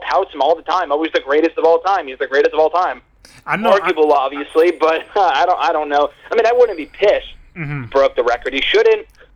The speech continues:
Speaker 1: I don't think he should. Um, I wouldn't be mad, but I think he will, though, absolutely.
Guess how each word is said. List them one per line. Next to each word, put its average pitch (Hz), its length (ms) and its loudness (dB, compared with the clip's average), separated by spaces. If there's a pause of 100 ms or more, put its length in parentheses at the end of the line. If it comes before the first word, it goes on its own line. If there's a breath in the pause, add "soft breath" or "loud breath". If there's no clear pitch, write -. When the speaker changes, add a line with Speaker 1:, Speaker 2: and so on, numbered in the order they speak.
Speaker 1:
I 147 120 -4
don't 185 140 -2
think 175 120 -2
he 135 100 -8
should. 170 380 2 (400)
Um, 113 320 -2
I 123 80 -2
wouldn't 139 240 0
be 127 100 -6
mad, 147 420 -2
but 117 220 0
I 117 80 -2
think 127 240 -8
he 117 160 -6
will, 113 240 2
though, 110 180 -4
absolutely. 113 560 -2